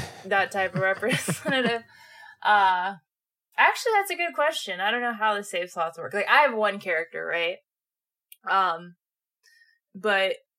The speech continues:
Speaker 2: like, we started off in one base, and we put it sort of, like, in a black forest, uh, where we keep getting a-, attacked by,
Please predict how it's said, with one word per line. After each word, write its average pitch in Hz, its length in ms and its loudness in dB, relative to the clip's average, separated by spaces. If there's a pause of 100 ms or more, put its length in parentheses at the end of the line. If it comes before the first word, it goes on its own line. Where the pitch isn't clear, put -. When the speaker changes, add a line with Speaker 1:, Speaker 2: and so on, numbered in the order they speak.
(280)
Speaker 2:
like, 202 240 0
we 226 120 -2
started 233 400 2
off 202 260 0
in 185 140 -8
one 180 260 -4
base, 170 720 -4 (220)
and 185 520 0 (800)
we 196 180 0 (140)
put 220 140 -2
it - 140 -6
sort 208 160 0
of, 196 80 -4
like, 185 180 0 (160)
in 190 100 -2
a 175 80 -2
black 180 360 0
forest, 196 760 -2 (520)
uh, 175 320 2
where 185 140 -2
we 185 100 -4
keep 208 240 -8
getting 185 240 -2
a-, 170 140 -6 (160)
attacked 180 380 -2
by, 165 180 -2